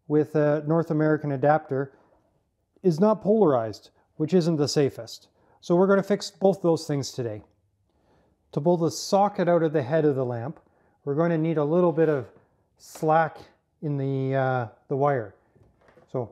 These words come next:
making sure we're unplugged, we'll start feeding this up to get the necessary slack. There we go. That should be enough to, um, pull the socket out.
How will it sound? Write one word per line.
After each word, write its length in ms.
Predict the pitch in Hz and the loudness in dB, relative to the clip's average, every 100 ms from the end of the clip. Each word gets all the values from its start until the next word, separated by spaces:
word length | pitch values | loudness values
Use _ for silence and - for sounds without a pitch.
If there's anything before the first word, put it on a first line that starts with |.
| _ | _
making 280 | 151 180 180 | -2 2 2
sure 180 | 185 170 | 2 4
we're 180 | 165 160 | 4 2
unplugged, 500 | 151 156 180 202 - - _ - - - - | -2 0 -2 -2 -10 -20 _ -20 -20 -20 -4
we'll 280 | 143 139 127 | 0 0 0
start 440 | - - 156 151 _ | -4 0 0 -2 _
feeding 360 | 190 190 185 175 | 2 4 2 2
this 220 | 165 - | -2 0
up 340 | 175 240 - _ _ _ _ _ _ _ | 0 0 -8 _ _ _ _ _ _ _
to 60 | 156 | 0
get 160 | 160 | 2
the 80 | 156 | 2
necessary 760 | 151 165 - 135 170 160 147 127 - - _ _ | 0 0 -4 0 2 4 2 -2 -8 -20 _ _
slack. 640 | - - 170 127 107 - - _ _ _ - - _ _ _ _ - _ _ _ - - - - _ _ _ _ _ _ - - - - - - - | -18 -2 0 0 -2 -16 -20 _ _ _ -20 -20 _ _ _ _ -20 _ _ _ -20 -20 -20 -20 _ _ _ _ _ _ -20 -20 -20 -20 -20 -20 -14
There 140 | 127 120 | -8 -4
we 80 | |
go. 340 | 117 147 196 - - | 2 2 2 -4 -6
That 300 | 143 147 151 | -2 -2 -2
should 260 | - 151 | -4 -2
be 120 | 151 151 | 2 2
enough 460 | 143 165 - - _ _ _ | 2 0 -2 -14 _ _ _
to, 520 | - 156 151 151 147 139 _ _ _ _ _ _ _ _ _ _ _ _ 139 | -4 0 2 0 -2 -6 _ _ _ _ _ _ _ _ _ _ _ _ -8
um, 340 | 131 131 131 - | -4 -4 -6 -4
pull 120 | 160 | -2
the 100 | 143 | -2
socket 380 | - 151 139 131 | 0 0 0 -2
out. 300 | 123 104 | -4 -6